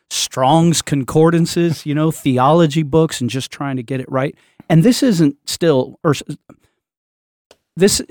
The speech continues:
still isn't perfect, right? There's, there's probably some things that I, you know, we won't go into right now, but I would change 'em if I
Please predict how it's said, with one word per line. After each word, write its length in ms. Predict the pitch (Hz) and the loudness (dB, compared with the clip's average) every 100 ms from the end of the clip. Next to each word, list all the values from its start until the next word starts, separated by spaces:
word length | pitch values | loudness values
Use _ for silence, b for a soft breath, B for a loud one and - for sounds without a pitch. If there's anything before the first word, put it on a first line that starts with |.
| 202 | -10
still 420 | - - 214 190 | -8 2 2 4
isn't 360 | 208 190 151 - | 2 2 2 -2
perfect, 560 | - 147 - - _ _ _ - | -2 -2 -6 -16 _ _ _ -12
right? 260 | 117 110 - | -10 -8 -6
There's, 260 | 139 135 - | -4 -4 -4
there's 400 | 147 147 139 - | -2 0 -2 -4
probably 300 | 160 135 135 | -2 -2 -4
some 180 | 131 | -6
things 320 | - 139 127 113 | -4 -4 -6 -10
that 140 | 131 _ | -16 _
I, 160 | 131 - | -10 -4
you 120 | 135 | -2
know, 140 | 117 113 | -2 -2
we 160 | 123 | -2
won't 180 | 120 120 | -2 -4
go 120 | 120 | -4
into 220 | 117 117 | -4 -6
right 200 | 110 117 127 | -6 -6 -4
now, 240 | 147 123 | -4 -4
but 160 | 113 113 | -6 -6
I 80 | |
would 140 | 113 110 | -6 -6
change 240 | 123 113 | -8 -8
'em 80 | 113 | -10
if 120 | 107 | -16
I 120 | - | -20